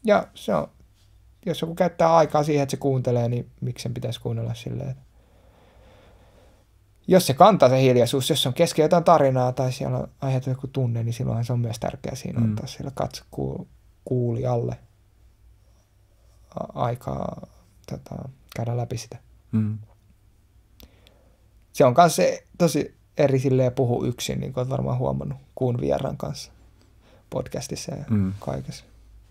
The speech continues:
Speaker 1: Siinä tulee heti eri pelisäännöt jotenkin. Sä oot ite erilainen ja itteensä on vaikea kuunnella samaan aikaan, kun puhuu.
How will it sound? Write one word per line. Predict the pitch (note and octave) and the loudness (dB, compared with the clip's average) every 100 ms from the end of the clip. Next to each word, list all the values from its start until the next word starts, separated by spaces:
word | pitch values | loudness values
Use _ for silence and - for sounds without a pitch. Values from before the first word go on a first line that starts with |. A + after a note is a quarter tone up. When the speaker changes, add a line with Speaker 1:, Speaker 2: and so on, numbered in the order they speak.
| - _ _ _ _ _ _ _ _ _ _ _ _ _ _ _ - | -20 _ _ _ _ _ _ _ _ _ _ _ _ _ _ _ -12
Speaker 1:
Siinä | C3 | -8
tulee | B2 B2 A#2+ | -6 -4 -2
heti | A#2 B2+ | -4 -4
eri | A#2+ A2+ | -4 -4
pelisäännöt | A2+ A#2 B2 - C3 - | -6 -6 -8 -8 -10 -10
jotenkin. | C#3 C3+ - - _ _ _ _ _ _ _ _ _ _ _ | -12 -12 -16 -20 _ _ _ _ _ _ _ _ _ _ _
Sä | - C3 | -14 -12
oot | - | -8
ite | C3 - - | -8 -8 -4
erilainen | A#2 A#2 A2+ A2 A2+ B2 C#3 | -4 -4 -6 -6 -8 -8 -10
ja | C3 - - - - - _ - _ _ _ _ _ _ _ _ _ - | -14 -20 -20 -20 -20 -20 _ -20 _ _ _ _ _ _ _ _ _ -6
itteensä | C3 - B2+ B2+ | -6 -2 -4 -2
on | A#2+ | -2
vaikea | B2+ B2 B2+ | 0 0 -2
kuunnella | B2 C3 C3 C#3+ | -2 -2 -2 -4
samaan | C3 C#3+ C3+ C#3 | -4 -4 -4 -4
aikaan, | C3 | -6
kun | C#3 | -8
puhuu. | C3+ C#3+ C3 C3 | -6 -6 -6 -12